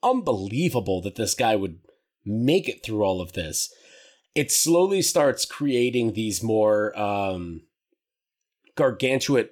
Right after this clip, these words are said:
set pieces, which ends in this, like, he's got to, you know,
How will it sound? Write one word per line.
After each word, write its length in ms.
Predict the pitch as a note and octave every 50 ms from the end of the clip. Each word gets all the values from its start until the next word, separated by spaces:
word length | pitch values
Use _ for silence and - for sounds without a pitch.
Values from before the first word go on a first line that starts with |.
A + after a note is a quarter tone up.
| _ _ _ _ _ _
set 380 | - - - - - F3+ - -
pieces, 540 | - G#2+ F2+ - - - - - - - - - _ _ _ _ _
which 220 | - B2+ B2+ - -
ends 300 | - F3 F#3+ F#3+ F3 C3+ C#3
in 140 | C3 B2 A#2
this, 180 | A#2 G#2 - B2+
like, 120 | A#2+ -
he's 260 | - C#3+ D3 C#3 -
got 260 | - D#3 C3 B2 -
to, 380 | - - B2+ A#2 A2 A2 G#2 - - - - _ _ _ _ _ _ _ _ _
you 140 | - C#3+ B2
know, 200 | G2+ G#2+ C3